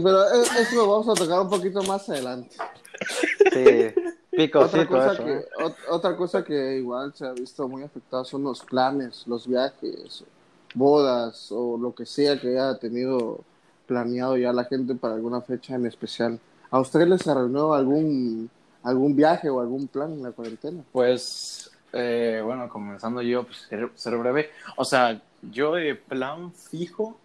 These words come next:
Speaker 3: o sea, como que, pues ya ustedes saben desde el primer episodio, o sea, la gente lo sabe, que, pues, yo vengo, yo viví en Veracruz, pues. Yo vengo de allá.
Speaker 2: <laughs>
Speaker 3: Allá me putearon, pues.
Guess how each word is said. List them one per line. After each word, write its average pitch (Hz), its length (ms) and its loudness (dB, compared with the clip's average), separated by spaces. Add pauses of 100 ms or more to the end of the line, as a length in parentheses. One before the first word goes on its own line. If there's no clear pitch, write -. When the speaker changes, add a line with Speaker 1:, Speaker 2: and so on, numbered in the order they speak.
(140)
Speaker 3:
o - 40 -20
sea, 127 240 -6
como 113 320 -10
que, 101 360 -10 (520)
pues 123 180 -2
ya 131 340 4
ustedes 143 340 -6
saben 139 260 -8
desde 117 140 -14
el 110 60 -12
primer 117 280 -10
episodio, 127 720 -8
o - 40 -20
sea, 104 140 -10
la 95 100 -18
gente 107 220 -8
lo 117 80 -2
sabe, 110 300 -4 (360)
que, 101 880 -4 (300)
pues, 101 260 -4
yo 107 1080 -2 (160)
vengo, 117 720 2
yo 131 120 2
viví 151 200 2
en 160 60 -2
Veracruz, 175 420 2
pues. 220 200 -6 (520)
Yo 123 180 2
vengo 135 320 0
de 117 100 0
allá. 117 280 -2 (380)
Speaker 2:
<laughs> - 380 -20
Speaker 3:
Allá 113 200 -6
me 143 140 -4
putearon, 135 480 -10
pues. 139 180 -12